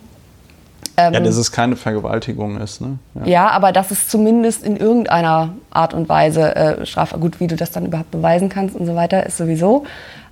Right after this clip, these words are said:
Speaker 1: Aber, ähm,
Speaker 2: Kennt sich ja jeder Fachmann aus.
Speaker 1: Eben.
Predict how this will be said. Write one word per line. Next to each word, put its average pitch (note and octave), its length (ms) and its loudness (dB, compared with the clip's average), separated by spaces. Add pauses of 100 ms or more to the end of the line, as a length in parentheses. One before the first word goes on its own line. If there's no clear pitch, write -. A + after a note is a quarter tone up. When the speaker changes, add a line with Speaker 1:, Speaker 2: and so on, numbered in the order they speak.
(120)
Speaker 1:
Aber, F#3 420 2
ähm, F3 320 0
Speaker 2:
Kennt A2 200 0
sich - 100 -10
ja G#2+ 80 -6
jeder G#2 200 -2
Fachmann G#2 460 -8
aus. A2 280 -14
Speaker 1:
Eben. E3 500 -8